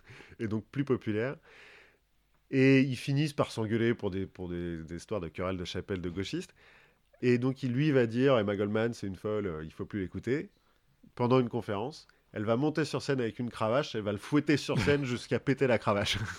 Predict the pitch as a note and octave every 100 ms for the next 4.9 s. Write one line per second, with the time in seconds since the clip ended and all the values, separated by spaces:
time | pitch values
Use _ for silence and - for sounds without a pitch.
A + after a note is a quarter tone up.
0 | - - _ _ _ _ A#2+ F#2 - -
1 | B2 - A2+ C3+ C3 D3 C3+ C3 C3+ B2
2 | A#2 A2+ A2 G#2+ - G#2 G2 G2+ G#2 F#2+
3 | A2 C3+ A#2 G#2 G#2 G#2 G#2 G2+ F#2+ -
4 | _ _ A#2+ C#3+ D3+ C3+ A#2 - F#2